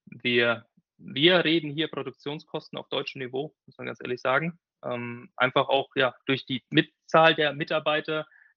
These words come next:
durch die, die Maschinen, die hier rumfahren, ähm, die Technologien, die wir nutzen, sind aber jetzt auch,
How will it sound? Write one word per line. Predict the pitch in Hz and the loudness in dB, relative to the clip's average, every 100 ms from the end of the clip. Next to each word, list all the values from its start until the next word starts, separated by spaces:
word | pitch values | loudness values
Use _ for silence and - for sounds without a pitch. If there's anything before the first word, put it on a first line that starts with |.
| - | -14
durch | 120 - | -14 -10
die, | 120 113 | -10 -6
die | 117 117 117 | -6 -6 -8
Maschinen, | - 123 - 165 180 165 156 | -8 -6 -4 -2 0 -2 -4
die | 147 | -2
hier | 151 | 0
rumfahren, | 151 156 - 151 151 151 151 | 0 -4 -6 -2 -2 -4 -8
ähm, | - 127 120 120 117 _ _ | -6 -4 -4 -6 -10 _ _
die | - | -10
Technologien, | - 127 131 123 117 156 180 | -6 -4 -2 -4 -2 -2 0
die | 175 | 0
wir | 160 151 | 0 0
nutzen, | 165 170 - 160 160 156 _ _ | -2 -6 -8 -6 -6 -8 _ _
sind | _ 151 | _ 0
aber | 151 131 | 0 2
jetzt | 131 135 | 0 -2
auch, | - 123 - | -2 -4 -4